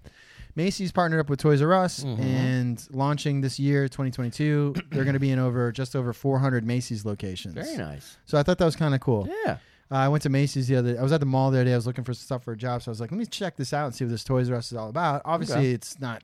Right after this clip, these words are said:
Speaker 1: huge like a Toys R Us is,
Speaker 2: Yeah.
Speaker 1: but they got a cool selection. They just have, like, a little bit of everything that would be a smaller portion of what was in a giant Toys R Us. And, um, I found you there, this sweet monster truck.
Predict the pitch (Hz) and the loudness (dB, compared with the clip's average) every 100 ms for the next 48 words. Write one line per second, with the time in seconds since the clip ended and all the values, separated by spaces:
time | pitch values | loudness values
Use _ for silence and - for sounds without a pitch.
0 | _ - - 147 117 110 107 104 - 120 | _ -14 -4 -2 -2 -4 -6 -6 -2 -2
1 | 117 120 117 101 104 - - 143 - - | 0 -2 -2 -6 -6 -8 -10 -8 -8 -4
2 | 202 220 262 - 208 - 123 147 170 196 | -2 -2 -4 -2 -2 0 -2 0 -2 -2
3 | 180 151 139 151 147 143 139 123 131 127 | -2 0 2 2 2 2 2 0 0 0
4 | 127 117 117 120 117 113 135 131 131 123 | -2 -4 -2 -4 -4 -6 -4 -2 -2 -4
5 | - _ _ _ _ _ _ - 151 135 | -8 _ _ _ _ _ _ -2 -2 0
6 | 127 120 131 120 120 117 120 113 110 113 | -2 -2 -2 -4 -6 -6 -4 -4 -4 -4
7 | 104 95 80 - - 123 120 117 113 113 | -4 -6 -10 -18 -10 -4 -4 -4 -4 -4
8 | 110 107 104 104 110 _ _ 117 - 151 | -4 -4 -6 -8 -10 _ _ -12 -6 -4
9 | 196 165 127 120 117 127 117 113 117 117 | -2 -2 0 0 0 -2 -2 -4 -6 -8
10 | - - 127 131 123 - - - _ _ | -10 -12 -6 -4 -6 -8 -18 -20 _ _
11 | _ _ _ - - _ _ _ - 143 | _ _ _ -20 -20 _ _ _ -10 -8
12 | 165 - 123 - 117 87 76 | -8 -10 -10 -6 -6 -6 -12